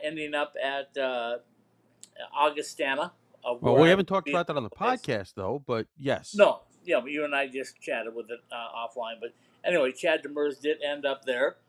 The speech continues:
Speaker 1: so, um, that, that's kinda cool. Um,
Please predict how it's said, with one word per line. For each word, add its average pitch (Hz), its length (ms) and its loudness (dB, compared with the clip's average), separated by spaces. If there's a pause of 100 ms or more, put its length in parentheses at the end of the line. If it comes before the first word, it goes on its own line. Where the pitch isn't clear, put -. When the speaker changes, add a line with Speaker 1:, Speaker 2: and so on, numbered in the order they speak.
(340)
Speaker 1:
so, 127 480 0
um, 110 320 -4 (160)
that, 143 260 -4
that's 151 240 -2
kinda 143 260 -6
cool. 156 420 -4 (760)
Um, 107 460 -8